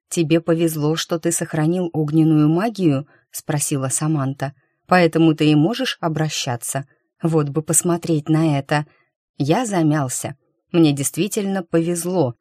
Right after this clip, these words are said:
но дело не просто в удачном стечении обстоятельств. Стоит ли рассказывать всё?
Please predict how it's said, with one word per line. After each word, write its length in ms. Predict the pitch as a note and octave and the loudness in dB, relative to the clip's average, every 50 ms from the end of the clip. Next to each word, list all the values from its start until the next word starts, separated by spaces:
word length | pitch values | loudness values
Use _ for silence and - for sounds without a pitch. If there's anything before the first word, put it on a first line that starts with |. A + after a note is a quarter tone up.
| _ _ - | _ _ -2
но 160 | E3 F#3+ F#3+ | 0 0 0
дело 320 | E3 E3 A3 A#3 A#3 A3+ | 0 0 0 0 0 0
не 120 | A3 G#3+ G3 | -2 -4 -4
просто 380 | - - A3+ A#3 - - A3+ | -2 -2 -2 -2 -2 -4 -6
в 80 | G3+ G#3 | -6 -6
удачном 460 | G#3+ F3+ G3 G3 - - F#3+ F#3 E3+ | -4 -4 -4 -6 -6 -6 -6 -6 -6
стечении 640 | - - F3+ D#3+ - - F3 E3 E3+ E3+ E3+ E3 E3 | -6 -8 -8 -8 -4 0 2 4 4 6 4 4 2
обстоятельств. 960 | - E3 - - - - F3+ F3 E3+ D#3 C3+ B2 - C3 B2+ - - - - _ _ _ _ _ | 0 -4 -8 -8 -6 -4 -2 -2 0 0 -2 -2 -4 -8 -8 -8 -10 -12 -16 _ _ _ _ _
Стоит 360 | - - - F3 D#3+ D3+ C#3+ | -12 -2 2 4 4 4 4
ли 120 | C#3+ D3 C#3+ | 2 0 2
рассказывать 680 | C3+ C3+ C3+ - - D3 C#3 C3 - C3 C3 C3 - | 2 2 0 -2 -2 -2 -4 -2 -4 -4 -6 -8 -8
всё? 420 | - - - - - D#3+ D3 B2+ | -8 -8 -8 -4 -2 0 0 -2